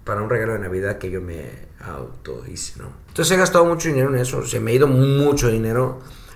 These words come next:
mal gastado, creo yo, me di gustos, pero mal gastado. Yo creo que el dinero que mejor he gastado ha sido en mi familia y obviamente en comprar mis instrumentos musicales, ¿no? Y soy muy consentidor, es decir, si uno de mis hijos quiere un Xbox, pues se lo compro.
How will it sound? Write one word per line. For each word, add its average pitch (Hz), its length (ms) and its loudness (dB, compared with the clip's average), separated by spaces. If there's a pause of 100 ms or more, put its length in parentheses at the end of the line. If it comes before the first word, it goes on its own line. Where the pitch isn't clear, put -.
(160)
mal 107 280 0
gastado, - 420 -2
creo 101 180 -2
yo, 95 480 -4
me 98 200 -4
di 107 140 0
gustos, 107 500 -4
pero 92 240 -8 (720)
mal 101 260 0
gastado. 104 540 -2 (400)
Yo 113 120 2
creo 123 40 4
que 131 60 6
el 127 80 6
dinero 117 360 2
que 120 100 2
mejor 110 260 0
he 120 40 2
gastado 110 400 0
ha 107 60 0
sido 107 180 -2
en 104 60 -4
mi 104 80 -4
familia 120 580 -2
y 104 160 -4
obviamente 107 420 -4
en 101 100 -6
comprar 95 300 -6
mis 98 120 -6
instrumentos - 560 -12 (560)
musicales, 90 560 -10
¿no? 101 140 -8 (760)
Y 123 180 6
soy 127 220 4
muy 139 160 4
consentidor, 151 840 4 (120)
es 113 160 -2
decir, 107 100 -2
si 110 220 -2
uno 127 260 4
de 127 80 4
mis 117 180 2
hijos 123 220 0
quiere 127 320 0
un 123 240 0
Xbox, 131 480 0
pues - 140 -14
se 104 80 -6
lo 98 100 -6
compro. - 300 -8